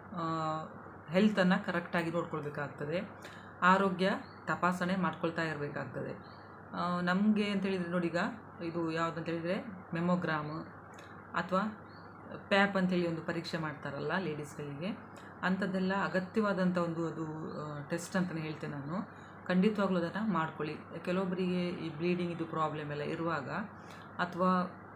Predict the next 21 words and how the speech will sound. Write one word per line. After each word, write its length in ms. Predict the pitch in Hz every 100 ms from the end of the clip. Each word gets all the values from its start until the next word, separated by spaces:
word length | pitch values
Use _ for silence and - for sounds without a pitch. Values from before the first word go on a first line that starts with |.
| - - -
ಆ, 260 | 165 160
ಮೆಮೊಗ್ರಾಮ್ 560 | 160 175 196 202 208 202
ಅಂತೂ 260 | 202 214 226 - - -
ಖಂಡಿತವಾಗ್ಲೂ 520 | 180 196 202 180 180
ಮಾಡ್ಕೊಳ್ಳಿ. 460 | 165 156 - 151 202 - - - - -
ಆ, 200 | 175 175
ಅನ್-, 220 | 190 196
ಅಂಥದ್ದೆಲ್ಲ 500 | 175 180 202 214 208
ಟೆಸ್ಟ್ 320 | 202 190 -
ಮಾಡ್ಕೊಳ್ಳೋದ್ರಿಂದ 680 | 196 185 180 175 170 147 147 165 233 - - - -
ಮುಂದೆ 320 | 196 233 240
ಏನಾದರೂ 320 | 208 196 190
ಪ್ರಾಬ್ಲಮ್ 460 | 196 175 165 180 175
ಆಗೋದಿದ್ರೆ 540 | 147 170 170 135 160
ನಮಗೆ 260 | 170 165 240
ಮೊದಲೇ 560 | 202 156 156 160 208 - - - - -
ಗೊತ್ತಾಗ್ತದೆ. 540 | 220 220 190 175 151
ಅಂದರೆ 240 | 135 156 165
ಡಾಕ್ಟ್ರು 340 | 180 196 185
ಮೊದಲೇ 240 | 180 175 170
ಹೇಳ್ತಾರಲ್ವ 600 | 175 190 185 143 139